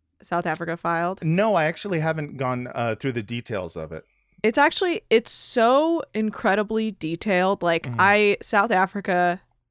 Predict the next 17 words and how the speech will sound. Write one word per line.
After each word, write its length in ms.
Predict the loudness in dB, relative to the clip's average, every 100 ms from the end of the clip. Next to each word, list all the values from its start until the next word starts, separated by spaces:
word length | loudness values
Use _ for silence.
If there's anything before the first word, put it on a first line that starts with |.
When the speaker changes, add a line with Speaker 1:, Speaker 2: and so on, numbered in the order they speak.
| _ 2
Speaker 1:
God 220 | 2 2
bless 320 | 0 0 0
you. 260 | 0 2 0
You 160 | -2 -2
really 320 | 0 0 0
did 180 | -2 -6
the 80 | -6
goddamn 480 | -4 -4 -4 -6 -4
work. 260 | -4 -4 2
They 160 | 2
got 260 | 4 4 4
quotes 440 | 2 4 2 -4 -10
left 440 | 0 2 2 -2
and 180 | -8 -4
right 300 | 0 0 -2 -8 -20 _
from 240 | 0 0 0 4
every 600 | 4 4 2 2 2